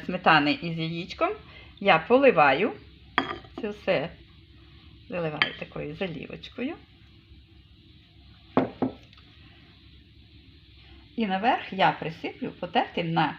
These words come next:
велику терку сиром. Якраз заливки хватає на... для того, щоб покрити всю масу з капустою, з м'ясом.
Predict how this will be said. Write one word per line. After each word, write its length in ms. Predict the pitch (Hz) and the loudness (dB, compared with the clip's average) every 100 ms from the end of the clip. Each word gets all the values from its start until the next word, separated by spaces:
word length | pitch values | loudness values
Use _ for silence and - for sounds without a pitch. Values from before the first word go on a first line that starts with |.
| - - | -14 -4
велику 400 | 175 160 - 160 | -2 -2 -6 -6
терку 520 | - 254 415 - - - - - | 0 0 0 -8 -10 -14 -20 -12
сиром. 300 | 165 131 123 - - - _ _ _ - - - - - | -8 -8 -8 -12 -20 -20 _ _ _ -20 -20 -20 -14 -6
Якраз 380 | - 202 160 170 | 2 6 6 6
заливки 480 | 175 190 359 320 208 | 2 2 0 0 -2
хватає 560 | - 185 214 339 220 | -2 4 6 6 4
на... 320 | 165 175 - - - - - 170 | 2 0 0 -8 -16 -12 -8 -6
для 240 | 170 180 | 0 0
того, 340 | 185 294 320 | 2 2 2
щоб 280 | 196 190 - | 2 -4 -6
покрити 460 | - - 277 - 180 | -12 -6 -6 -4 -8
всю 380 | - 220 285 349 - - - - | -4 0 0 -2 -16 -20 -20 -4
масу 440 | 202 190 147 - 175 | 2 4 2 -4 -12
з 80 | |
капустою, 720 | - 156 254 349 - 190 156 160 | -10 -8 -6 -8 -8 -8 -8 -8
з 60 | |
м'ясом. 600 | 175 185 208 - 160 135 | -6 -2 -4 -4 -6 -6